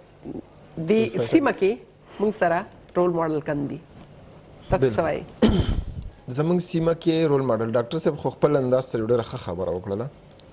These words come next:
Speaker 2: خو که زموږ نن سبا تاسو یوت وینئ، لکه زه ډاکټر صاحب سره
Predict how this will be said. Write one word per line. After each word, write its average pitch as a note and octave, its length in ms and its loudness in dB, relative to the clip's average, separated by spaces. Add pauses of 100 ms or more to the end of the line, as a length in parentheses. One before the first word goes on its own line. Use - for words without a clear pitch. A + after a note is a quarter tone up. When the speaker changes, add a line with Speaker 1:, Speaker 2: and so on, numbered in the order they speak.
(480)
Speaker 2:
خو - 140 -2
که D3 60 2
زموږ D3 280 2 (160)
نن D3+ 80 0
سبا C3+ 200 2
تاسو B2 300 -4
یوت B2 420 -2
وینئ، A2+ 280 -2 (1000)
لکه C3+ 140 2
زه D#3+ 100 4
ډاکټر E3+ 340 2
صاحب E3 160 2
سره C#3 100 2